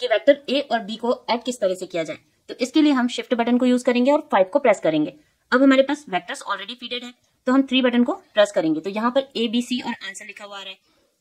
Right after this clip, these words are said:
यानी ए, ए वेक्टर को शो कर रहा है। तो अब यहाँ पर वन press करने से vector ए कॉल कर लिया हमने। अब plus करेंगे, फिर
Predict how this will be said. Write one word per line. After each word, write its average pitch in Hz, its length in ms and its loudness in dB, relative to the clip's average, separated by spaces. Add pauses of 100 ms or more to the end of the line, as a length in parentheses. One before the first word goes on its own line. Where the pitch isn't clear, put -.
(160)
यानी 226 180 0 (140)
ए, 269 160 -6 (220)
ए 214 80 2
वेक्टर 214 240 -4
को 240 80 -12
शो 233 140 -10
कर 208 120 -8
रहा 202 100 -6
है। 202 100 -18 (240)
तो - 60 0
अब 247 160 2
यहाँ 247 160 2
पर 247 120 -2
वन 202 160 -2
press 240 180 0
करने 247 200 0
से 247 100 0
vector 214 260 -8 (300)
ए 226 80 -6
कॉल 226 200 2
कर 226 160 -6
लिया 226 160 -4
हमने। 214 220 -12 (360)
अब 240 100 0
plus 220 280 -2
करेंगे, 233 340 0 (640)
फिर 311 200 2